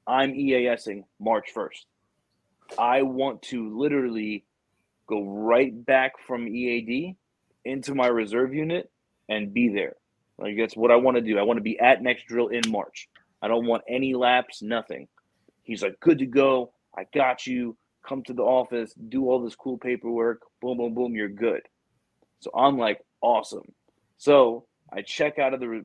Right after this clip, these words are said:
my res-, my, my unit and I go to drill. And the first sergeant looks at me and goes, "Who the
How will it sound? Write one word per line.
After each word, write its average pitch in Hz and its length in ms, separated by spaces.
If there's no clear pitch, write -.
my 117 140
res-, 101 320
my, 101 220
my 101 220
unit 147 480
and 117 160
I 104 200
go 131 180
to 127 80
drill. 107 480
And 117 160
the 101 60
first 135 360
sergeant 117 320
looks 113 200
at 117 60
me 113 140
and 104 100
goes, 101 220
"Who 147 200
the 104 120